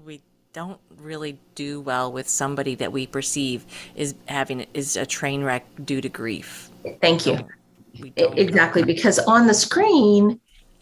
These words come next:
Speaker 2: it's not in your living room.
Speaker 1: And
Speaker 2: It's
Speaker 1: it's
Speaker 2: not in your
Speaker 1: manageable. It's, like, ten
Speaker 2: Yes.
Speaker 1: minutes and a commercial, or, or, you know, thirty-five minutes and then it's another e-, episode. I mean, it's, it's shorter blocks of time.
Speaker 2: Yeah.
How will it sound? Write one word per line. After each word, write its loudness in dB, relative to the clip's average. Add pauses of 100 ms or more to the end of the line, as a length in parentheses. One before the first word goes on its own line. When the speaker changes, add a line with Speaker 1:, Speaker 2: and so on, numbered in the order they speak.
(600)
Speaker 2:
it's 2
not 6
in 2
your 4
living 2
room. -2
Speaker 1:
And 2
Speaker 2:
It's 4
Speaker 1:
it's 2
Speaker 2:
not 6
in -2
your 2
Speaker 1:
manageable. 2
It's, -2
like, 0 (580)
ten 2
Speaker 2:
Yes. -2
Speaker 1:
minutes -10 (180)
and -4
a -2
commercial, -4 (220)
or, 2 (320)
or, 2
you -4
know, -2
thirty-five 2
minutes 0
and -2
then 0
it's -4
another 0
e-, -6
episode. -2 (240)
I -12
mean, 0
it's, -4
it's 0
shorter 4
blocks -2
of -10
time. -4 (200)
Speaker 2:
Yeah. 2